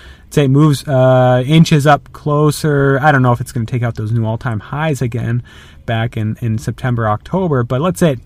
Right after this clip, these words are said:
inches up between now and the next couple months. Well, if anything, that, that should be bearish for stocks, because the whole reason that they dropped in the first place was a belief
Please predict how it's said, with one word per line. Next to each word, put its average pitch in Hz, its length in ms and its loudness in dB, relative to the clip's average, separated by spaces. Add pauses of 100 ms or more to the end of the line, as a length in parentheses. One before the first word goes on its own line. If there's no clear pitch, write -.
(100)
inches 147 400 2
up 175 220 2 (340)
between 123 380 0
now 120 240 2
and 120 80 0
the 113 40 0
next 113 220 -4
couple - 240 -8
months. 143 400 -2
Well, 131 220 -4
if - 100 -6
anything, 202 380 0
that, 175 160 2 (400)
that 220 100 0
should 226 140 2
be 247 60 4
bearish 208 420 2
for 139 100 -2
stocks, 110 420 -6
because 135 280 -4
the 143 100 2
whole 175 220 2
reason 139 400 2
that 139 120 0
they 143 80 2
dropped 117 300 -2
in 139 80 -2
the 135 60 -4
first 113 260 -8
place 120 240 -6
was 120 160 -2
a 135 60 2
belief 113 480 -4